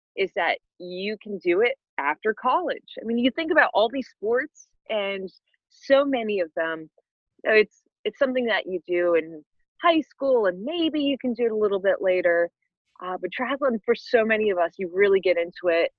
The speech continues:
your twenties, your thirties, your forties, even beyond. And, um, it makes it really, it makes it really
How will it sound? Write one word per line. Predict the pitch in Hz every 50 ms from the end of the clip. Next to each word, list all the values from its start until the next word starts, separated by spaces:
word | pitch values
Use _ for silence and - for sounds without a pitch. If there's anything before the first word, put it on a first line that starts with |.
| _ _ _ _ _
your | 175 165 - -
twenties, | 226 214 208 208 208 202 196 170
your | 175 165 - -
thirties, | 190 190 190 185 190 185 165
your | 175 165 - -
forties, | 165 165 170 165 160 165 165 170 165 - _ _ -
even | - 214 226 226 220 214
beyond. | 175 170 160 156 160 160 160 156 160 165 - _ - -
And, | 185 180 170 165 156 160 160 - _ _ _ _ _ _ _ _ _
um, | - 165 165 160 160 165 160 - _
it | - 208
makes | 240 247 226 -
it | 277
really, | 220 208 202 196 196 190 185 175 165 - _ -
it | - -
makes | 220 226 247 - -
it | 233
really | 226 214 196 196